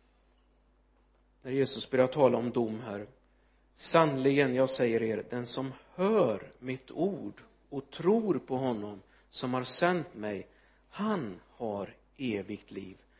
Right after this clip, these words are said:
Han faller inte under domen, utan har övergått från döden till livet." Ja, så det är viktigt att få tala ut med Gud om hur det är. Men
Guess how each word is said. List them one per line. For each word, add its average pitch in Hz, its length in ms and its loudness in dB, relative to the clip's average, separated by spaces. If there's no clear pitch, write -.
Han 175 340 -4
faller 123 720 0
inte 151 520 -6
under 123 300 -2
domen, 104 480 -6
utan 131 420 0
har 120 200 -2
övergått 110 840 -2
från 117 260 -6
döden 101 460 -4
till 123 180 -8
livet." - 560 -10
Ja, 175 420 0
så - 160 -10
det 120 80 0
är 123 40 2
viktigt 190 400 0
att 170 120 0
få 170 120 -2
tala 165 540 6
ut 160 380 4
med 160 180 -2
Gud 175 300 4
om 135 140 2
hur 135 140 0
det 139 120 4
är. 117 240 -2
Men 139 380 0